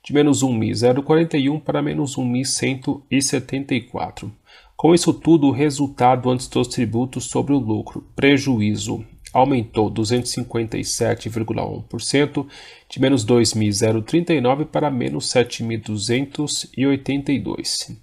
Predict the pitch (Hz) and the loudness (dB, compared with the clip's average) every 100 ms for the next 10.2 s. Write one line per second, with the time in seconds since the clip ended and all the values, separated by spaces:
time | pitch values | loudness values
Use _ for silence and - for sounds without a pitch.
0 | - - - - - _ - 185 - - | -20 -20 -20 -20 -20 _ -2 -2 0 -2
1 | - 151 151 - 139 139 - - 131 123 | 0 2 2 4 2 2 -2 -6 -6 -6
2 | 131 135 127 117 - - 135 131 131 101 | -4 0 4 2 2 4 4 4 -2 -2
3 | 120 123 123 104 117 113 - 92 - - | -2 0 -2 0 2 2 -2 -6 -8 -10
4 | 104 113 113 113 104 151 151 131 - 139 | 2 4 4 0 2 2 2 -2 2 2
5 | 143 - - - - - 135 139 120 131 | 2 -2 -6 -14 -20 0 2 2 2 0
6 | 139 - - 127 120 110 117 135 - _ | 0 -2 -4 -6 -4 -2 -2 -4 -10 _
7 | - - 120 110 - - 131 139 - 139 | -8 -4 -2 -2 -2 0 0 -2 -4 -4
8 | - - - 127 139 - 123 123 127 135 | -4 -6 -2 -2 -2 -2 -2 -2 -4 -2
9 | 139 131 - - - 107 120 - 143 139 | -4 -6 -6 -6 -6 -6 -8 -4 -2 2
10 | 131 139 | 2 0